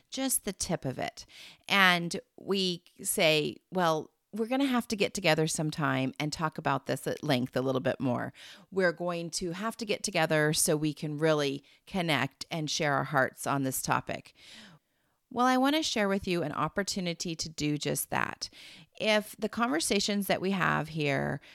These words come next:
are something that just spark an interest, that create a desire to chat a little bit more, um, grab a cup of coffee and join us over in the Facebook group.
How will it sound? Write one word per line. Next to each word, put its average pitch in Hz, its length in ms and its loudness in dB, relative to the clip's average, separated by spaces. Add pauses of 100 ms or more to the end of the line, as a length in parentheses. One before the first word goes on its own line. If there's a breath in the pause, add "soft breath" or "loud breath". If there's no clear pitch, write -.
(140 loud breath)
are 170 180 2
something 220 460 0
that 226 240 2
just 175 260 0
spark - 300 0
an 139 180 -2
interest, 214 720 0
that 139 480 0
create 170 540 0
a 180 40 -4
desire 156 640 0
to 131 320 -2
chat - 420 2
a 170 80 0
little 165 200 2
bit 160 240 0
more, 175 380 2 (440 loud breath)
um, 139 460 0 (120)
grab 165 300 4
a 233 80 0
cup 269 220 0
of - 80 -2
coffee 143 600 0
and 160 300 -2
join 175 240 2
us 247 260 -2
over 170 440 2
in 151 400 -4
the 175 120 -6
Facebook 285 600 0
group. - 360 -2